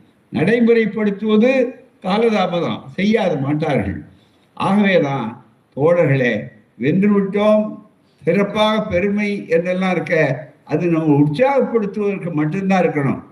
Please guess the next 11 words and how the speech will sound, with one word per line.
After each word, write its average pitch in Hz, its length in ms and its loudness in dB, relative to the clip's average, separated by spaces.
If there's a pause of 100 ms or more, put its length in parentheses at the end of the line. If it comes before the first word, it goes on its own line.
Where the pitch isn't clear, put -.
(280)
ஆனால் 139 420 4 (400)
களங்களில், 180 840 0
பல 151 280 0
களங்களில் 175 680 0
வந்திருக்கிறோம். 139 760 4 (360)
இறுதி 202 380 6 (100)
போரை 160 480 2
நாம் 139 280 2 (100)
இன்னமும் 160 540 2
அடையவில்லை. 135 600 4 (380)
அதுக்குத்தான் 151 680 0